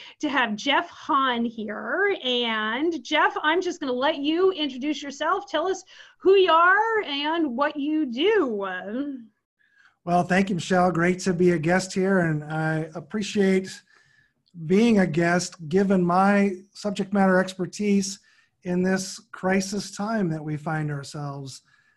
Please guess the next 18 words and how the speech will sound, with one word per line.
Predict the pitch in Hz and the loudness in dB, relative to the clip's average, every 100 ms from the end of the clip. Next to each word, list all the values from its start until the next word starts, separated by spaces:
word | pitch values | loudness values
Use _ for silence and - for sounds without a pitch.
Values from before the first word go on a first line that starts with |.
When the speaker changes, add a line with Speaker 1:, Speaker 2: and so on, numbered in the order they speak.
| _ _ | _ _
Speaker 2:
And | 160 160 | -8 -4
we | 165 | 0
hope, | 160 190 185 | 2 2 0
of | 160 | -6
course, | 180 175 170 - - - _ _ _ _ - | -2 0 0 -4 -12 -16 _ _ _ _ -16
as | 160 | -10
we | 160 160 | -6 -4
think | 190 | -4
about | 175 170 170 | -2 -2 -2
your | 165 175 | 0 0
listeners, | 175 175 175 170 170 160 - - - _ _ _ _ _ - | 0 -2 -4 -2 -4 -6 -12 -18 -20 _ _ _ _ _ -10
that | 165 175 170 - | 0 0 0 -2
everyone | 185 185 180 175 | 2 4 2 0
is | 160 | -4
well | 156 175 175 160 | -4 -2 -2 -2
and | 151 | -4
healthy. | 165 175 156 147 | -6 -6 -8 -6
But | 156 151 | -6 -6